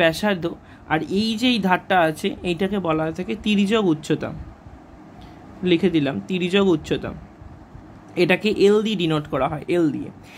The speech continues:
তার মানে দেখ, আমি তলায় লিখে দিচ্ছি সব কটা জিনিস, যে উচ্চতা সমান সমান হচ্ছে এইচ,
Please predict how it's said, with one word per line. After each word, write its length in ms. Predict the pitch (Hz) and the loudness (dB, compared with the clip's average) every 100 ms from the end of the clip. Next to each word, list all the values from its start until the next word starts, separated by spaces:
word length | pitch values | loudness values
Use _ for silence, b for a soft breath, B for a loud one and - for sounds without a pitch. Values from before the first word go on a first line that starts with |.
| B B B | B B B
তার 140 | 190 185 | 0 2
মানে 140 | 220 240 | 2 0
দেখ, 100 | 175 170 | 0 0
আমি 100 | 180 185 | -2 0
তলায় 220 | 170 170 180 | 2 2 2
লিখে 160 | 160 185 | 0 0
দিচ্ছি 220 | 170 156 170 | -2 -4 -4
সব 100 | 165 151 | -2 -2
কটা 160 | 160 165 | -2 0
জিনিস, 180 | 156 165 185 | 0 -2 0
যে 60 | 196 196 | 0 2
উচ্চতা 420 | 196 - 220 214 226 220 | -2 -2 -2 0 -2 0
সমান 220 | 185 180 185 | 0 0 0
সমান 200 | 190 190 | 0 0
হচ্ছে 200 | 190 - 214 165 | -2 -2 0 2
এইচ, 220 | 160 196 | 2 0